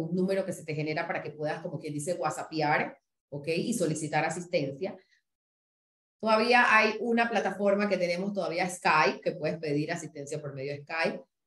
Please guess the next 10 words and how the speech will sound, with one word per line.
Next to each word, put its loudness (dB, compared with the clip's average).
correo 8
electrónico, 2
¿ok? -8
E -4
incluso 2
desde 2
Panamá -2
hay 2
un 4
número, 2